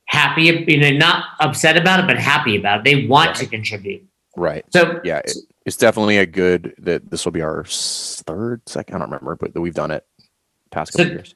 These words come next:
Speaker 1: so tell me about the transition of just getting rid of all the old boxes.
Speaker 2: We'll sell them.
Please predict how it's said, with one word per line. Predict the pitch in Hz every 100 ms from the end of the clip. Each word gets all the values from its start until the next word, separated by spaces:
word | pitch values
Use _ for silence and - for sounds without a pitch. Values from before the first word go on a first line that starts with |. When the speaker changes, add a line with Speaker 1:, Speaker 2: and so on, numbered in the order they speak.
| _
Speaker 1:
so | - 170
tell | 156 170
me | 175
about | 160 160 156 - - - _ _ _ _ _ _ _ 139
the | 135
transition | 151 143 127 139 139 127
of | 113 110
just | 101 120 -
getting | 131 120
rid | 110 113
of | 107
all | 135
the | 135 139
old | 135 127
boxes. | 135 123 - 165 160 - _ _ _ _ _ _
Speaker 2:
We'll | 101
sell | - - 85
them. | 85 90 87